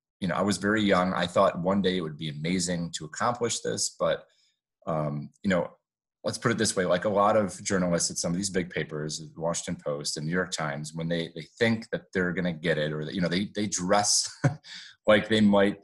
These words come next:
get a Pulitzer that morning. Like, I did not. <laughs> Um, and, I mean, really, it was a few years before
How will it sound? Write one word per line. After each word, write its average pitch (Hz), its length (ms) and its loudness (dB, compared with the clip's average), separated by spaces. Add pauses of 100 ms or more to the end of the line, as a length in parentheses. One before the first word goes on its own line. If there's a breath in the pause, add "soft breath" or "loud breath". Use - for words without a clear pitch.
(140)
get 98 140 4
a 85 40 2
Pulitzer 85 520 2
that 80 200 0
morning. 78 340 0
Like, 82 160 -2 (120)
I 95 120 4
did 87 180 0
not. 67 300 -6
<laughs> - 0 - (800 loud breath)
Um, 80 460 2 (420)
and, 110 360 4
I - 20 2
mean, 117 220 6
really, 120 360 4
it 95 80 2
was 92 140 2
a 92 60 2
few 117 260 0
years 98 380 2
before 82 720 0